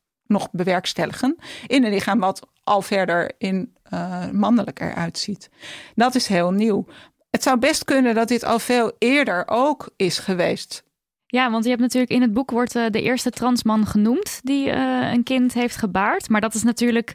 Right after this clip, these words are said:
Speaker 2: ja, de eerste transman die wij kennen. Want er zullen duizenden transmannen,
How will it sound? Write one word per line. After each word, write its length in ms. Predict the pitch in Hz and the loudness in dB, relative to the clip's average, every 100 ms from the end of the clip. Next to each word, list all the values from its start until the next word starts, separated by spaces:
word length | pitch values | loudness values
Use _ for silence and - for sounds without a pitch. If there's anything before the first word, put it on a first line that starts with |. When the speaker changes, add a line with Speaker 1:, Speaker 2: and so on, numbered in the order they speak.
| - - | -18 -4
Speaker 2:
ja, 200 | 202 185 | 0 0
de 100 | 190 | 0
eerste 240 | 214 196 | -2 -2
transman 460 | - 214 214 214 220 | -2 0 2 2 2
die 120 | 214 | 2
wij 120 | 214 | 0
kennen. 340 | 214 269 247 175 | 0 0 2 2
Want 160 | 190 | 0
er 60 | 196 | 0
zullen 420 | 175 202 202 196 - - - - 214 | 0 2 2 0 -4 -18 -20 0 2
duizenden 680 | 269 240 240 233 226 233 | 4 2 4 4 4 2
transmannen, 720 | 233 220 233 - 220 226 208 | 2 0 0 2 2 2 0